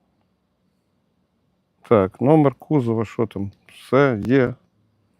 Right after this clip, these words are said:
Вот він. Поиск. <laughs> Не дає без обновлення. Ну і що ти нажимаєш обновлення? Воно не буде в, е, в рос-, російській.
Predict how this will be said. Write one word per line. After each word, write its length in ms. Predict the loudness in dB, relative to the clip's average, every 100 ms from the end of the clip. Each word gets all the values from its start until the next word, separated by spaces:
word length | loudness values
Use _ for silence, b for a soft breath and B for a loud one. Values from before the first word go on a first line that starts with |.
| _ _ -4
Вот 300 | 0 0 -2
він. 180 | -6 -8 _ _ _ _ _ _
Поиск. 580 | 2 4 4 0 _ -20 _ _ _ _ _ _ _
<laughs> 720 | _ _ -20 -20 -4 -2 0
Не 200 | 2 2
дає 300 | 4 4 4
без 200 | 2 0
обновлення. 680 | 0 0 0 -2 -2 -8 -10 _ _ _ _ _ _ _ _ _ _ _ _ _ -20 _ _ _ _ _ _ _ _ _ _ _ _
Ну 100 | 0
і 40 |
що 160 | 4 2
ти 120 | 2
нажимаєш 400 | 0 2 2 0
обновлення? 420 | -2 0 0 0
Воно 180 | 2 2
не 100 | 2
буде 240 | 0 0
в, 340 | -2 -4 -10 -8
е, 220 | -6 -6
в 480 | -6 -10 -12 -10 -4
рос-, 340 | -4 -4 -4
російській. 540 | -4 -2 -6 -6 -12